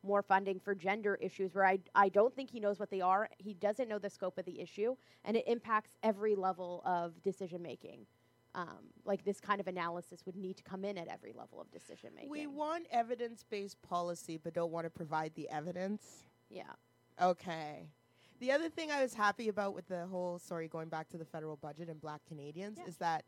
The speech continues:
Speaker 2: there was money allocated to study and to research and to provide that evidence.
Speaker 1: Yeah.
Speaker 2: Um, and evidence is only as good as the people who,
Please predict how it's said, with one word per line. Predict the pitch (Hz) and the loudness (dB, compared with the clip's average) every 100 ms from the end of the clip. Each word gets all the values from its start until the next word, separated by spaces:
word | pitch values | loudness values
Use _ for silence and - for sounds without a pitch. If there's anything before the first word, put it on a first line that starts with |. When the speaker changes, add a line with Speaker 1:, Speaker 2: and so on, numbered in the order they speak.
| 170 | -4
Speaker 2:
there | 165 | -4
was | 160 | -6
money | 165 165 170 - | -8 -10 -10 -8
allocated | 156 160 156 170 147 151 - - | -4 -4 -6 -8 -10 -10 -14 -14
to | 160 | -14
study | - - 147 131 - - | -12 -6 -4 -6 -12 -12
and | 160 151 | -12 -10
to | - | -10
research | 156 151 151 - 117 143 | -8 -8 -8 -8 -10 -10
and | 156 - | -14 -14
to | |
provide | 160 175 156 156 156 156 | -12 -10 -6 -6 -6 -8
that | 147 - | -14 -12
evidence. | 156 156 107 76 - - 214 - _ - - - _ _ _ _ | -12 -12 -14 -16 -20 -20 -20 -20 _ -20 -20 -20 _ _ _ _
Speaker 1:
Yeah. | 202 190 190 180 | 4 6 8 4
Speaker 2:
Um, | 175 165 _ _ _ _ _ _ _ _ | 0 -12 _ _ _ _ _ _ _ _
and | 208 214 220 - | 4 4 2 2
evidence | 202 247 247 247 - | 4 6 6 2 -4
is | 214 | -2
only | 214 214 202 | 0 0 -2
as | 185 | -6
good | 175 196 | -6 -6
as | 190 175 | -4 -6
the | 170 | -10
people | - 190 - 180 170 | -10 -10 -8 -10 -8
who, | 175 165 160 156 151 | -6 -4 -4 -4 -6